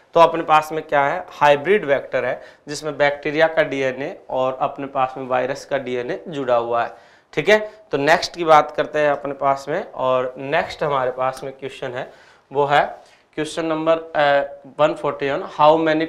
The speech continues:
copy of plasmid may present in bacterial cell? तो बैक्टीरियल सेल में कहा, अ, एनसीईआरटी की लाइन है,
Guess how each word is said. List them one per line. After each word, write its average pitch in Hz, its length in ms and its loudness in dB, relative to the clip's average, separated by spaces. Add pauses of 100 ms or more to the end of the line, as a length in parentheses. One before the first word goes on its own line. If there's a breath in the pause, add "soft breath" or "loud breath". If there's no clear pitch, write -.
(100)
copy 151 240 -2
of 165 100 2 (120)
plasmid 139 500 0
may 151 100 -2 (120)
present 151 440 -4
in 143 160 -6
bacterial 135 520 -4
cell? 160 200 -4 (460 loud breath)
तो 165 60 -6
बैक्टीरियल 202 540 2
सेल 214 260 2
में 208 180 -4
कहा, 160 540 4
अ, 147 160 -4
एनसीईआरटी 165 640 0
की 139 120 -10
लाइन 135 300 -4
है, 190 140 -10